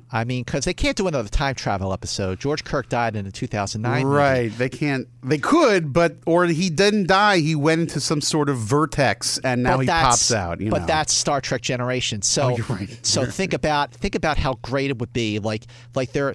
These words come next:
Speaker 1: the, the, so far the Kelvin timeline has been this sort of bizarro doppelganger
Speaker 2: Yeah.
Speaker 1: of the original series timeline, so that this is the way you finally introduce the Mirror Universe to the Kelvin timeline. That would work. And anyway, you know,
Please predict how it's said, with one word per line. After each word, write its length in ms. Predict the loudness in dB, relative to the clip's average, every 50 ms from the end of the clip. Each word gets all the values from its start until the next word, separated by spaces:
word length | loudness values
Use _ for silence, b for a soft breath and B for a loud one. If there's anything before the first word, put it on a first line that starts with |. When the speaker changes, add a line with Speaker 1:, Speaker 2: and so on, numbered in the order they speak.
| -6 -6
Speaker 1:
the, 200 | -6 -4 -4 -4
the, 200 | -6 -8 -8 -6
so 180 | -4 -4 -2 -4
far 320 | -2 -2 -2 0 0 0 -2
the 240 | -2 -4 -4 -6 -4 -2
Kelvin 340 | 0 0 0 -2 -2 -4
timeline 500 | -4 -4 -2 -2 -2 -2 -2 -2 -4 -2
has 200 | -4 -4 -6 -4
been 160 | -4 -6 -4 -4
this 120 | -4 -4
sort 180 | -4 -4 -4 -4
of 60 | -4 -4
bizarro 420 | -4 -2 0 0 0 0 0 -2
doppelganger 880 | -2 0 0 0 0 -2 -4 -4 -4 -4 -4 -4 -4 -4 -2 -2 -4 -4 B B B B
Speaker 2:
Yeah. 220 | -4 -2 0 0 0
Speaker 1:
of 60 | 0
the 100 | 0 -2
original 300 | -2 -2 -4 -4 -4 -4
series 420 | -4 -2 -2 -2 -2 -2 -2 -2 -2
timeline, 640 | -2 -2 -2 -2 -2 -2 -2 -2 -2 -2 -4 -6 -10 B B B B
so 160 | -6 -4 -2
that 200 | 0 0 -2 -2
this 200 | -2 -2 -2 -2
is 80 | -2 -2
the 100 | -2 -2
way 140 | -2 -2 -2
you 100 | -2 -4
finally 420 | -4 -2 -2 -2 -2 -2 -4 -6
introduce 520 | -6 -8 -6 -6 -6 -4 -4 -4 -4 -4 -4
the 100 | -4 -6
Mirror 320 | -6 -4 -4 -2 -2 -2
Universe 540 | -2 -4 -4 -4 -4 -2 -2 -2 -2 -2 -2
to 120 | -4 -4 -4
the 100 | -4 -2
Kelvin 320 | 0 0 0 0 -2 -4 -4
timeline. 580 | -2 -2 -2 -2 -2 -2 -2 -2 -2 -4 -6 B B B B B -18 -8
That 380 | -4 -2 0 0 0 0 -2 -4
would 260 | -4 -4 -4 -4 -2
work. 400 | 0 0 0 0 0 -2 -4 -4 -4 -4 -6
And 120 | -6 -4
anyway, 540 | -2 -2 -2 0 0 0 0 0 -2 -2 -4 -4
you 100 | -4 -2
know, 160 | -2 -2 -2